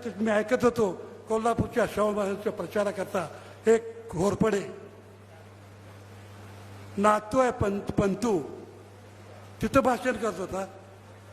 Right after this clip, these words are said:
एक नातू इथं भाषण करत होता. काही लोकांनी मागच्या वेळेला अडचणीत जाऊन मला पाडण्याचा प्रयत्न केला,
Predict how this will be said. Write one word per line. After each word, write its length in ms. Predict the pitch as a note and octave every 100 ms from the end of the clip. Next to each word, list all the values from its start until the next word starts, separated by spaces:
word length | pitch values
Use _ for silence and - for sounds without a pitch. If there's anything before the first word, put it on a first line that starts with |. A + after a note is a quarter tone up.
| -
एक 160 | B3 A#3+
नातू 320 | A#3+ A#3+ B3+
इथं 240 | A3 C4+
भाषण 300 | B3+ A#3 A#3+
करत 220 | G#3 G3 E3+
होता. 280 | E3 G3+ G3+ - - - - - - - - - - - - - - - - - - - - -
काही 220 | F#3+ A3
लोकांनी 400 | G#3+ G#3+ G#3+ G#3
मागच्या 380 | F3 F3+ - G#3+
वेळेला 300 | G3+ G3+ F3 - - - -
अडचणीत 460 | F#3 F#3 - B3+ A#3+
जाऊन 260 | A#3 G#3+
मला 160 | G3+ G3
पाडण्याचा 500 | F#3+ F#3 F3+ G#3 G#3
प्रयत्न 340 | G3+ F#3 -
केला, 240 | F3+ F3+